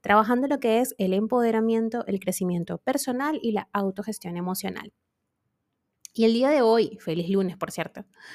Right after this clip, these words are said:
como vieron en el título de este episodio, vengo a hablarles sobre qué es el trauma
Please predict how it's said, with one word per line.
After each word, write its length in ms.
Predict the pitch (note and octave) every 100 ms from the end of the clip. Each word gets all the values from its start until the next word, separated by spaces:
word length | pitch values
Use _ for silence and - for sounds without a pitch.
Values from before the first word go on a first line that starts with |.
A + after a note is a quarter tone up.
| - C4+ -
como 160 | A3 G#3
vieron 200 | G#3 B3
en 100 | A#3
el 140 | G#3+
título 340 | A#3 A3+ B3 A#3
de 60 |
este 160 | A#3+ A3+
episodio, 600 | A3+ G#3+ G#3 G#3 A3+ -
vengo 280 | G3+ G#3+ G#3+
a 40 |
hablarles 540 | A3 G#3 G3+ G#3 A3 -
sobre 680 | - - G#3+ G#3 G#3+ A#3 A#3
qué 180 | - A#3+ B3+
es 440 | C4+ C4 - - -
el 200 | G#3 G3
trauma 560 | G#3+ G#3+ A3+ A#3 A#3+